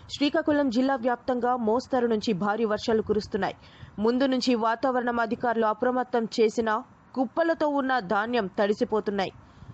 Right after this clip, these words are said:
ఈ ఫెంగల్ తుఫాను రైతులకు ఫీవర్ తెచ్చింది. శ్రీకాకుళం, గార, ఎచ్చెర్ల, ఆముదాల వలస, టెక్కలి, పలాస ఇలా శ్రీకాకుళం జిల్లా అంతటా వర్షం కురుస్తూనే ఉంది. దీంతో కొన్ని చోట్ల రైతుల పంట పొలాల్లోకి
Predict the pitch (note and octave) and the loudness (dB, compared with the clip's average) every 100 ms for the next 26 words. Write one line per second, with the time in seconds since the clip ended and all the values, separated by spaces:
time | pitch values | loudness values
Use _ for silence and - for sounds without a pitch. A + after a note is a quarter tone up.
0 | - - C4+ - C4+ D#4+ E4 C4+ C4 C#4+ | -12 -2 -2 0 -2 0 0 0 -2 0
1 | C#4 B3 A#3 A#3 C4+ B3 B3 C4 - - | 0 2 2 2 0 -2 0 -2 -2 -14
2 | - - D4+ C#4+ C#4 A3+ - A3 F3+ - | -20 -2 0 2 0 0 -2 -4 -6 -8
3 | - - - - C4 C#4 B3+ C4 C#4 C#4 | -18 -20 -14 -2 0 0 2 2 2 0
4 | G3+ G#3+ G#3+ A#3 - G#3+ - B3 A3+ A3+ | 0 0 2 -2 2 2 2 0 2 0
5 | - A#3 C4+ C4+ B3 A#3 G3+ G#3 G#3+ A#3+ | 2 0 0 0 2 0 0 0 0 0
6 | C4+ - - A#3 - C#4 C4+ D4+ C4 B3 | -2 -8 -2 -2 2 0 2 0 0 0
7 | A#3+ A#3+ F#3 - A3 B3 A3 - - - | 0 0 -2 2 2 4 0 -4 -16 -14
8 | - C4+ C#4+ C4+ C4 B3+ A3+ G#3+ A#3+ B3+ | -4 -2 0 0 2 2 0 0 0 2
9 | B3 A3+ A3+ A#3 G#3+ G#3 G3 A#3 G3+ G3+ | 0 -2 -2 -2 -2 -2 -2 -2 0 0
10 | A3 - A#3+ A#3+ G#3+ G3 - - - - | -2 0 2 4 2 0 -6 -10 -20 -20
11 | - F#3+ A#3+ A#3 B3 A#3+ B3 A#3 A3+ B3+ | -14 -4 -2 0 0 0 -2 -2 0 0
12 | B3+ C#4+ A#3 A#3 C4 C4+ B3+ - A3+ A3+ | 2 0 2 0 0 0 0 -2 -4 -2
13 | A#3 - G#3+ A3+ B3 A#3+ A#3 | -4 -2 0 2 2 0 0